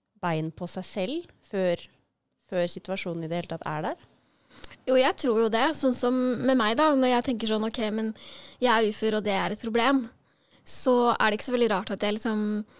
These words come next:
Speaker 2: tenker at det er et problem for de jeg skal date også, på en måte. Eh, og det er ikke sikkert det er det. Så sånn sett så går jeg liksom inn i det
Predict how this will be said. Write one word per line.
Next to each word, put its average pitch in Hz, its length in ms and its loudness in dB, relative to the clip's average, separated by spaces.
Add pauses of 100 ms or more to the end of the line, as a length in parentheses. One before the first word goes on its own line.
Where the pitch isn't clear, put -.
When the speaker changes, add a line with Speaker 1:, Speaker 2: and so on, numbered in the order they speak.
(260)
Speaker 2:
tenker 214 400 -2
at 190 80 -4
det 196 80 -2
er 190 140 -2
et - 80 -12
problem 196 420 -4
for 202 320 -2
de 196 160 -4
jeg 202 80 0
skal 214 160 -6
date 208 320 -2
også, 254 160 0
på 247 80 -8
en 240 80 -2
måte. 240 220 0 (580)
Eh, 233 160 -2
og 220 80 0
det 233 60 2
er 233 80 0
ikke - 100 -6
sikkert 208 240 -2
det 202 60 2
er - 160 -2
det. 285 80 0 (920)
Så 247 240 2
sånn 233 160 -2
sett 247 160 -2
så 330 160 2
går 247 160 6
jeg 214 160 2
liksom 233 220 -2
inn 214 180 -2
i 185 100 -4
det 196 120 0